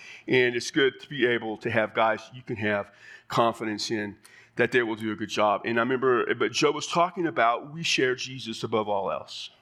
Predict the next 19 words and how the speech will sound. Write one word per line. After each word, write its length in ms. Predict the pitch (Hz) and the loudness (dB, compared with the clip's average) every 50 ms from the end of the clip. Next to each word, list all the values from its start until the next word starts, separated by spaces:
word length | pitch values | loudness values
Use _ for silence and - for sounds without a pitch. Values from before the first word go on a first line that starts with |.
| _ _ _ _ _ _ _ _ _ _ _ _ _ _ - _ _ _ - | _ _ _ _ _ _ _ _ _ _ _ _ _ _ -20 _ _ _ -10
That's, 180 | - 135 - - - - | -10 -8 -4 -4 -4 -2
that's 220 | - 147 175 - - - | 0 -2 -2 -4 -4 0
everything 540 | - 190 233 240 254 - - 107 104 104 - _ - | 2 2 2 0 -4 -8 -8 -10 -10 -10 -14 _ -12
is 120 | - - - | -10 -4 -2
that. 360 | 107 104 - - - - - _ _ _ _ _ _ _ _ _ _ _ _ _ _ _ _ - - _ _ _ _ _ _ _ _ _ _ _ - _ _ _ _ _ _ _ _ _ _ _ - | -2 -2 -2 -4 -10 -18 -20 _ _ _ _ _ _ _ _ _ _ _ _ _ _ _ _ -20 -20 _ _ _ _ _ _ _ _ _ _ _ -20 _ _ _ _ _ _ _ _ _ _ _ -2
The 120 | - 151 143 | 0 0 2
church 600 | - - - 220 240 240 233 233 - - - - - | 2 0 2 4 4 2 2 0 -4 -10 -10 -6 -6
exists 840 | - 165 147 135 - - - 165 156 131 104 98 - - - - - - - - _ _ _ _ _ _ _ _ _ _ _ _ - | -6 -6 -4 -4 -2 0 2 4 4 4 2 0 -4 -8 -10 -14 -16 -16 -20 -20 _ _ _ _ _ _ _ _ _ _ _ _ 0
for 100 | 151 147 | 2 2
the 100 | 135 127 | 2 0
propagation 800 | - - 170 147 147 - 139 - 139 131 147 151 - - 143 | 2 2 2 2 2 -2 -6 0 0 0 0 0 -2 -4 -6
of 100 | 131 117 | -6 -8
the 60 | 104 | -8
gospel. 400 | 101 - 110 101 98 - - - - _ _ _ _ _ _ _ _ _ _ _ _ _ | -8 -8 -8 -6 -6 -8 -12 -14 -16 _ _ _ _ _ _ _ _ _ _ _ _ _
That's 200 | - 147 - - | 0 0 2 0
an 100 | 135 - | 0 2
old 240 | 120 131 131 120 | 4 4 4 2
line 240 | 101 113 110 113 113 | 0 -2 -2 -2 -4
statement. 440 | - - - 120 104 107 - 110 - | -6 -2 0 0 0 0 -4 -10 -12